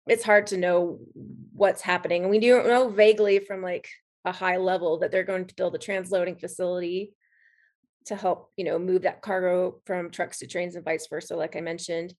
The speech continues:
We know that they're trying to build this thing called the Intelligent Crossroads Network, where they're gonna be monitoring traffic and where all the cargo is and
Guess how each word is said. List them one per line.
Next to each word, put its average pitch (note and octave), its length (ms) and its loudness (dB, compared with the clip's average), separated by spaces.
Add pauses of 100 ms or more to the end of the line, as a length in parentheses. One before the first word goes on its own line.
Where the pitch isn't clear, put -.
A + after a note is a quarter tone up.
(420)
We F3+ 80 -8
know G3 160 2
that G3+ 100 0
they're G3 140 2
trying G3+ 300 -6
to G3 60 -8
build F3+ 200 -4
this F#3 200 -8
thing F#3 180 -8
called F#3 220 -10
the F3 140 -4
Intelligent F3 560 -8 (120)
Crossroads F3+ 720 -6
Network, F3 460 -4
where E3+ 80 -12
they're E3+ 100 -6
gonna E3 140 -8
be E3 100 -12
monitoring E3+ 640 -6
traffic F3 540 -6
and F3 280 -10
where F3+ 380 -6
all F3+ 100 -4
the F#3+ 60 -8
cargo F#3+ 460 2
is F3 440 2
and E3 300 -8